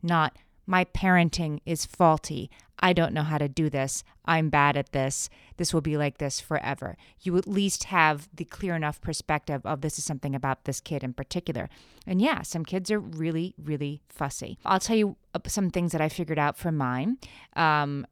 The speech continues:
by the time you're hearing this, hopefully you're coming out of that, what they call the fourth trimester. You know, newborns, like,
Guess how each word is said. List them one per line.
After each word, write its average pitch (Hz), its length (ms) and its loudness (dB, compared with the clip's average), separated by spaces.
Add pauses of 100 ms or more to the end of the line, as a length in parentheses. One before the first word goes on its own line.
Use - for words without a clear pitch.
(160)
by 165 180 -2
the 151 100 -4
time 175 220 -2
you're 151 120 0
hearing 190 340 2
this, 147 220 0
hopefully 190 280 -2
you're 160 140 0
coming 170 500 0
out 160 320 0
of 170 140 -4
that, 165 320 2
what 170 180 -6
they 151 120 -2
call 160 260 2
the 139 340 2
fourth 160 320 -4
trimester. 185 800 0 (540)
You 220 100 4
know, 196 80 6
newborns, 196 560 2
like, 165 180 -2